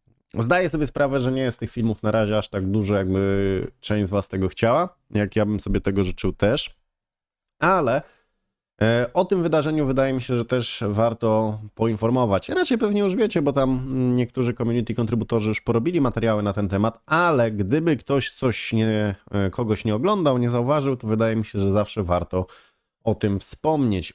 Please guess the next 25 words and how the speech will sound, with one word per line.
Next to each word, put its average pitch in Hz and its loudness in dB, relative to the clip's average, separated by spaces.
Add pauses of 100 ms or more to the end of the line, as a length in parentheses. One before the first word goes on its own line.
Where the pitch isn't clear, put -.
Otóż 160 0
dwudziestego 143 0
września, 185 -2
czyli 170 -2
już 180 0
w - -18
piątek, 135 -2
rusza 123 0
kolejna 185 -2
edycja, 113 0 (640)
e, 110 2
wydarzenia 110 2
z 90 -2
Waffenträgerem. 95 0
No 320 -2
i 339 2
trzeba 208 -2
przyznać, 180 -2
że 131 0
stało 143 -2
się 123 -4
to 123 -2
już 120 -2
pewną 123 0
tradycją 139 0